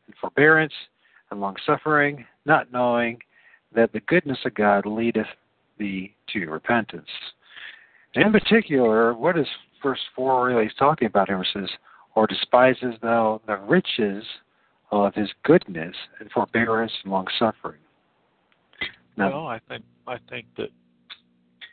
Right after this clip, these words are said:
Speaker 2: you know, there's a lot of people out there that we can point to and see that, that they absolutely hate God.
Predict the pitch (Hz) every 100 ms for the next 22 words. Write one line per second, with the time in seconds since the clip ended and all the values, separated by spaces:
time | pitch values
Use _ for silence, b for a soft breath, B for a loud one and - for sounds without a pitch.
0 | _ _ 87 80 82 101 98 85 92 92
1 | - 113 - 90 98 117 - 82 82 -
2 | - _ _ b b b b b b b
3 | _ _ _ 110 101 104 _ - 113 123
4 | - 82 76 73 - 120 139 - 71 -
5 | _ _ _ _ B B B B _ _
6 | _ _ _ _ - 82 78 _ _ _
7 | _ _ _ _ _ _ _ _ _ _
8 | _ - - 90 92 107 113 - 92 92
9 | 85 82 87 - - 143 143 _ 80 95
10 | - -